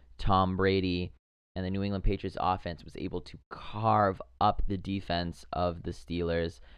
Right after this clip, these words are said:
and, and how the defense was just able to, you know, hold the, the offense,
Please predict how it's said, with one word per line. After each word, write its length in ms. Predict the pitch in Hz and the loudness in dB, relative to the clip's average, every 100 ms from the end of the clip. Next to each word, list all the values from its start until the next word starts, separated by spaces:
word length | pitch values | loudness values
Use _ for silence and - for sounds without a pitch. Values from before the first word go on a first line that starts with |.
| - | -14
and, 320 | - 98 98 85 | -2 0 0 0
and 340 | - 92 90 - - - | 0 0 0 -6 -20 -2
how 180 | 107 104 | 4 4
the 100 | 101 | 4
defense 680 | 92 113 113 107 98 95 - - - - | 2 -2 0 -2 -2 -4 -12 -20 -20 -6
was 180 | 104 101 | -4 -2
just 260 | 110 101 - | -4 -4 0
able 280 | 110 110 | 2 2
to, 540 | 107 - 107 101 92 67 | -2 -2 0 2 0 -2
you 160 | 78 104 | -4 0
know, 360 | 92 92 90 - - _ - - _ _ _ _ | 2 2 0 -4 -14 _ -20 -20 _ _ _ _
hold 580 | - - 117 113 117 110 92 | -10 2 4 6 6 4 -2
the, 420 | 95 101 95 92 - | -2 0 0 0 -4
the 160 | 104 95 | -2 4
offense, 800 | 101 101 - 98 92 - - | 4 4 2 0 -4 -8 -20